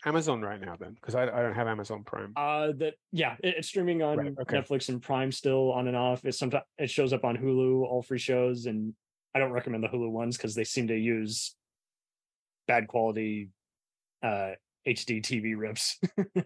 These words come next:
Speaker 1: But I mean, it's, it's good though that the show's out there. I mean, I think, you know, we,
Speaker 2: Yeah.
Speaker 1: we,
Speaker 2: Uh,
Speaker 1: you know,
Speaker 2: uh,
Speaker 1: we,
Speaker 2: Michael
Speaker 1: I
Speaker 2: Shanks
Speaker 1: mean
Speaker 2: even said in an interview about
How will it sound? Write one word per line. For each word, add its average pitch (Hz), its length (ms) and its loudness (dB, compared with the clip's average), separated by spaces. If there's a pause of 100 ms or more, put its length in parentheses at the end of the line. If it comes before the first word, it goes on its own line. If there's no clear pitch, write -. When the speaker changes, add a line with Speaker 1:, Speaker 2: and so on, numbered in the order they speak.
(420)
Speaker 1:
But 151 120 2
I - 20 0
mean, 156 160 2
it's, 147 100 -6
it's 156 200 0
good 165 200 2
though 147 140 4
that 123 120 0
the 120 100 -2
show's 123 300 2
out 120 200 2
there. 113 160 0
I 117 40 -2
mean, 123 140 -2
I 123 60 0
think, 120 220 -4
you 123 80 0
know, 117 100 2
we, 123 80 0
Speaker 2:
Yeah. - 140 2 (300)
Speaker 1:
we, 123 220 -4
Speaker 2:
Uh, 127 140 2 (120)
Speaker 1:
you 147 100 2
know, 143 80 4
Speaker 2:
uh, 135 40 2
Speaker 1:
we, 131 60 0
Speaker 2:
Michael 170 180 4
Speaker 1:
I 135 80 0
Speaker 2:
Shanks 135 340 2
Speaker 1:
mean 139 60 0
Speaker 2:
even 120 140 0
said 123 240 0
in 120 100 0
an 117 100 2
interview 120 340 2
about 117 220 0